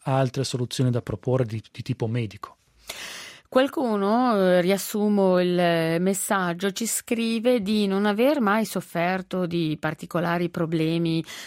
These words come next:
Speaker 2: durante le esposizioni al sole, però dopo una prima grande scottata,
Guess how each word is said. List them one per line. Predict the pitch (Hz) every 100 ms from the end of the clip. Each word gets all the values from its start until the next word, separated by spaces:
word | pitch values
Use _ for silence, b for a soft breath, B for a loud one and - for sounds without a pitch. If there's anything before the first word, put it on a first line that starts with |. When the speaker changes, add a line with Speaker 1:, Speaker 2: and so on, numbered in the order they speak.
| B
Speaker 2:
durante | 175 156 165 170
le |
esposizioni | 160 - 170 180 - 185 175
al | 208
sole, | 214 - 196 180 185 240
però | 262 220 185
dopo | 180 202 180 185
una | 180 190 170
prima | - 196 220 202 175 160 165
grande | 170 185 185 170 160 165
scottata, | - - 185 _ 196 175 170 180 180 208 233